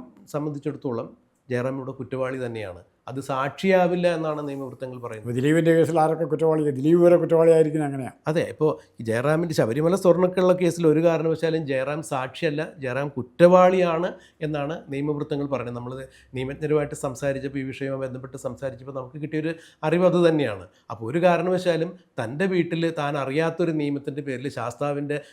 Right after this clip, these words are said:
Speaker 1: ദ്വാരപാലക ശില്പങ്ങളൊന്ന് പ്രദർശിപ്പിച്ച് ചിലപ്പം പുണ്യം തനിക്കും കുടുംബത്തിനും ഉണ്ടാകാം, ഉണ്ടാകട്ടെ എന്ന് വിചാരിച്ചൊരു ഭക്തൻ ചെയ്ത ഒരു സതുദ്ദേശപരമായൊരു കർമ്മം ഇപ്പോൾ വിനയായി മാറുന്നു. ജയറാമിനെ സംബന്ധിച്ചിടത്തോളം അത്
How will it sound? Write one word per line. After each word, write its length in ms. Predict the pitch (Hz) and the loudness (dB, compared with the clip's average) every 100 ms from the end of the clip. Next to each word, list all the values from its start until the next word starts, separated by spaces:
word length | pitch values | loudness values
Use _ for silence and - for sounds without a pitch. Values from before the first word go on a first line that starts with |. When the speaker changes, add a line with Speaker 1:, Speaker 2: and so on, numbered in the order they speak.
| - | -10
Speaker 1:
ദ്വാരപാലക 560 | 123 120 135 139 135 135 | -4 -4 -2 -4 -6 -8
ശില്പങ്ങളൊന്ന് 600 | 135 117 131 131 131 131 | -10 -10 -10 -8 -8 -8
പ്രദർശിപ്പിച്ച് 520 | 123 117 113 131 - 123 | -10 -10 -10 -14 -12 -10
ചിലപ്പം 300 | 117 - 110 _ _ | -10 -10 -14 _ _
പുണ്യം 320 | 131 131 147 | -8 -4 -6
തനിക്കും 340 | 135 120 120 147 | -6 -10 -8 -8
കുടുംബത്തിനും 440 | 135 127 127 135 | -8 -10 -10 -8
ഉണ്ടാകാം, 480 | 120 127 143 147 147 123 | -6 -2 0 0 -2 -6
ഉണ്ടാകട്ടെ 460 | 123 143 151 156 | -4 0 0 -2
എന്ന് 200 | 151 139 | -4 -2
വിചാരിച്ചൊരു 520 | 143 139 135 131 139 127 | -4 -4 -6 -6 -8 -8
ഭക്തൻ 340 | - - 170 165 - - _ | -8 0 0 0 -12 -20 _
ചെയ്ത 300 | - 139 143 165 160 147 | -4 -2 0 -2 -2 -4
ഒരു 160 | 156 156 - | -4 -4 -8
സതുദ്ദേശപരമായൊരു 680 | - 123 135 151 160 170 170 160 156 147 147 | -8 -6 -2 0 2 4 4 4 2 0 -4
കർമ്മം 380 | 143 117 123 151 | -6 -6 -8 -12
ഇപ്പോൾ 200 | 123 131 123 | -12 -12 -10
വിനയായി 440 | 117 117 131 131 | -10 -8 -8 -8
മാറുന്നു. 360 | 127 117 113 170 151 | -8 -10 -10 -14 -8
ജയറാമിനെ 400 | 127 117 117 123 | -6 -6 -8 -10
സംബന്ധിച്ചിടത്തോളം 720 | 120 117 113 117 113 113 113 - _ - | -12 -14 -14 -14 -12 -10 -12 -14 _ -14
അത് 180 | 110 | -12